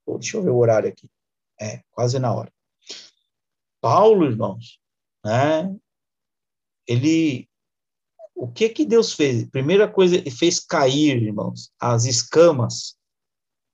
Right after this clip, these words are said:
dos olhos de Paulo. Né? Paulo, ele tinha escama nos olhos, irmãos. Isso aí é figurado, irmão. Tudo é figurativo. Né? Ele estava,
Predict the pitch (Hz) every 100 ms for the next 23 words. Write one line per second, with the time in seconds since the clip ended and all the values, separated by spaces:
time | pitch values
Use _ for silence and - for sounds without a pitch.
0 | _ _ _ _ _ - 147 127 123 135
1 | 131 113 123 120 95 113 - _ _ _
2 | _ _ _ _ _ _ _ _ _ _
3 | - 107 113 117 - _ - 117 143 180
4 | 196 202 202 202 214 202 160 120 117 -
5 | 165 165 - - 202 190 131 117 - -
6 | 294 143 117 190 120 - - - _ -
7 | - - - 165 180 180 - 170 180 -
8 | 147 135 120 98 107 - 156 170 175 160
9 | 160 156 - - 131 123 - _ _ _
10 | _ _ _ _ _ _ _ _ _ _
11 | _ _ _ _ 113 110 120 120 120 _
12 | _ _ _ 117 123 127 - 123 143 147
13 | 165 160 131